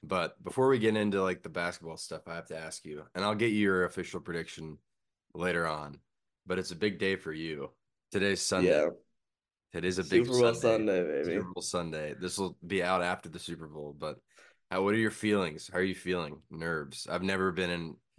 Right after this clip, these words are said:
Speaker 1: your position before, so I'm just curious what
Speaker 2: Yeah.
Speaker 1: it feels
Speaker 2: It's
Speaker 1: like.
Speaker 2: my third, it's my third time doing it. Um, I, you know, I was a kid the first one.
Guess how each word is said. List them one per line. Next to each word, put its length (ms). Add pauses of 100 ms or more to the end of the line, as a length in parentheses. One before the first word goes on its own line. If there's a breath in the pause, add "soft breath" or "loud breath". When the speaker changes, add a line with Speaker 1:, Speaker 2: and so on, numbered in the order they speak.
(160)
Speaker 1:
your 120
position 540
before, 400
so 160
I'm 160
just 180
curious 340
what 120
Speaker 2:
Yeah. 80
Speaker 1:
it 240
feels 200
Speaker 2:
It's 160
Speaker 1:
like. 140
Speaker 2:
my 60
third, 320 (260)
it's 160
my 140
third 300
time 260
doing 280
it. 560
Um, 520 (360)
I, 100
you 100
know, 100
I 60
was 100
a 60
kid 240
the 80
first 360
one. 340